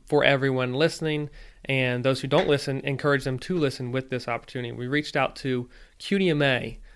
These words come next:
um, for assistance, and they have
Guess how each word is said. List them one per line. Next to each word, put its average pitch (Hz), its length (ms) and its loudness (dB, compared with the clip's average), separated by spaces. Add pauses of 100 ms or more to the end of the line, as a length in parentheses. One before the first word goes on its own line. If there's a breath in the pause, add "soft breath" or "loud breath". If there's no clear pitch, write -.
(120)
um, 123 340 0
for 135 260 -2
assistance, - 720 -6 (300 soft breath)
and 131 640 0 (1080)
they 147 200 0
have 226 280 -2